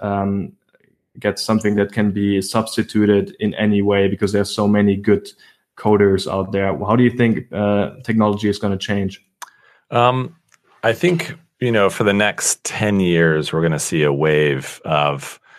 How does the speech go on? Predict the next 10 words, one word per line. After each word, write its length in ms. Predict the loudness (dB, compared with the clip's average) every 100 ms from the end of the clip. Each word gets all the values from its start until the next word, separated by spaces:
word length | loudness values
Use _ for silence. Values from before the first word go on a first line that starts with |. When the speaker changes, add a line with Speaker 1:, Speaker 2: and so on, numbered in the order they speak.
| -20 _ _
Speaker 2:
you 100 | -2
know, 400 | 0 0 -2 -6 _
massive 920 | -4 -2 0 0 0 0 -2 -10 -16 _ _ -6
job 560 | 0 2 2 0 -4 -14 _ _ _
creation 760 | -4 0 0 0 -2 -2 -6 -10 _ -8
in 140 | -2
Speaker 1:
Mm-hmm. 40 | 0
Speaker 2:
tech, 420 | 0 -2 -4 -18 _
um, 420 | -2 0 0 -2 -10 -20 -20 -20 _
because, 720 | -6 -2 2 4 4 0 -8